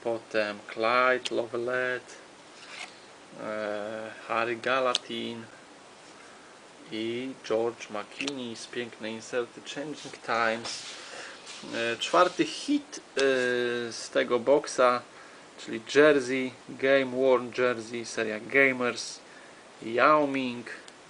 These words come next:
karta z kawałkiem meczowej koszulki zawodnika. Oczywiście certyfikat autentyczności skromny jak na Panini, natomiast jest: „Enclosed Game Worn Material is guaranteed by Panini America”.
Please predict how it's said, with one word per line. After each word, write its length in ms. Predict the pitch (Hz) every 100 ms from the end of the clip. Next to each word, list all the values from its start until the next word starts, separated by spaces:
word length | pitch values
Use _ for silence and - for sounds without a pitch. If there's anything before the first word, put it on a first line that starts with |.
| - - - - - -
karta 300 | 123 - 117
z 100 | -
kawałkiem 580 | 123 123 139 - 131 123
meczowej 460 | 120 - 143 139
koszulki 540 | - 123 - 117 - -
zawodnika. 680 | 117 110 120 113 - 107 107 - - - - - -
Oczywiście 680 | - 117 - - 123 117 110 - - -
certyfikat 720 | - 139 - 120 - 135 127
autentyczności 1000 | 120 117 117 113 - 139 131 - 120 117 113 - - - - - - -
skromny 440 | - - 180 175 165
jak 200 | 151 147
na 120 | 147
Panini, 460 | - 135 139 143 135
natomiast 680 | 127 - 123 117 113 -
jest: 360 | 131 127 120 -
„Enclosed 500 | 113 - 156 147 -
Game 200 | 135 127
Worn 160 | 123 123
Material 560 | 120 - 120 120 110
is 160 | 110 -
guaranteed 500 | 139 143 139 - 123
by 120 | 113
Panini 320 | 110 107 110
America”. 480 | 117 117 120 117 110